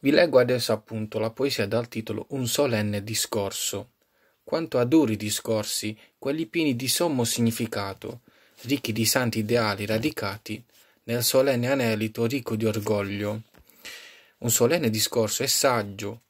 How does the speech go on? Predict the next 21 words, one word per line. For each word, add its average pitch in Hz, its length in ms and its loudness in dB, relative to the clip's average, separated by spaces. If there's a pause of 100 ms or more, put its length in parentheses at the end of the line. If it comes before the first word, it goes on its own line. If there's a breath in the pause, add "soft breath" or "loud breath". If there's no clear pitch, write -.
ci - 140 -8
saprà 131 280 -2
insegnare 120 560 0
degnamente 107 840 -4 (540 loud breath)
ogni 123 280 0
vero 135 220 4
intento 117 520 0
e 107 40 0
atteggiamento 113 920 -2 (200)
da 131 220 2
realizzare 117 580 2
con 143 220 -6
fede 110 360 -2
veemente. 107 920 -4 (920 loud breath)
Un 123 140 0
discorso 139 520 2
sapiente, 107 760 -2
ricco 117 340 -6
di 107 120 -4
emozione 120 600 0
sarà, 120 440 2